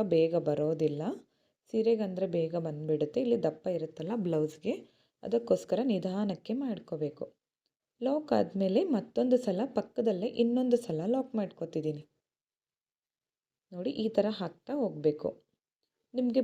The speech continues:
ಬೀಡ್ ಪಕ್ಕಪಕ್ಕದಲ್ಲೇ ಬೇಕಂದರೆ ಆ ಸಿಂಗಲ್ ಕ್ರೋಶನ ಸ್ಕಿಪ್ ಮಾಡಿಕೊಂಡು ಕಂಟಿನ್ಯೂಯಸ್ ಆಗಿ ಬೀಡ್ಸ್ಗಳನ್ನು ಹಾಕ್ಕೋಬೋದು. ನೋಡಿ ಈಗ ಮತ್ತೆ ಥ್ರೆಡ್ಡನ್ನು ಮೇಲ್ ಮಾಡಿ ಮತ್ತೊಂದು ಬೀಡ್ ಹಾಕಿ ಬೀಡನ್ನ ಲಾಕ್ ಮಾಡಿಕೊಂಡೆ.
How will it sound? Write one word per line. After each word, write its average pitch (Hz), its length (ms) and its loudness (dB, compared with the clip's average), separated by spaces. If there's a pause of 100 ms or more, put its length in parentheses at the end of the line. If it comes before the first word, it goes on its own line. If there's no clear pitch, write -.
ಬೀಡ್ 233 320 4
ಪಕ್ಕಪಕ್ಕದಲ್ಲೇ 233 840 4 (120)
ಬೇಕಂದರೆ 196 560 4 (160)
ಆ - 60 2
ಸಿಂಗಲ್ 226 480 6
ಕ್ರೋಶನ 196 340 0 (100)
ಸ್ಕಿಪ್ - 340 -10
ಮಾಡಿಕೊಂಡು 180 460 0 (520)
ಕಂಟಿನ್ಯೂಯಸ್ 226 760 2
ಆಗಿ 175 160 2 (100)
ಬೀಡ್ಸ್ಗಳನ್ನು 170 720 0
ಹಾಕ್ಕೋಬೋದು. 151 640 -2 (600)
ನೋಡಿ 180 260 -2 (460)
ಈಗ 190 140 -4 (140)
ಮತ್ತೆ 180 340 -2
ಥ್ರೆಡ್ಡನ್ನು 185 500 0
ಮೇಲ್ 175 260 0 (100)
ಮಾಡಿ 180 220 2 (120)
ಮತ್ತೊಂದು 180 540 -4
ಬೀಡ್ 170 240 -2
ಹಾಕಿ 165 320 -8 (120)
ಬೀಡನ್ನ 165 380 -6
ಲಾಕ್ 156 200 -6 (100)
ಮಾಡಿಕೊಂಡೆ. 185 480 -2